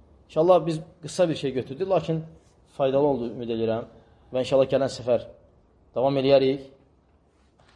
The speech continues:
Hətta kamilləşdirənə qədər Allah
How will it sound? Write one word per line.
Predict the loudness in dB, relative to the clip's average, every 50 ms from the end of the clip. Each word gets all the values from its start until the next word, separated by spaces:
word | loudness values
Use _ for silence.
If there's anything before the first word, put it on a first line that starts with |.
| -14 -14
Hətta | -14 -14 -4 0 2 2 2 2 0 -8 -18 -20 -20 _ _ -12
kamilləşdirənə | -10 -8 -8 -6 -6 -6 -8 -6 -8 -8 -6 -4 -4 -6
qədər | -4 -2 -2 -2 -2 -4 -10 -20 -20 -20 _ _ _ _ _ _ _ -6
Allah | -2 -2 -2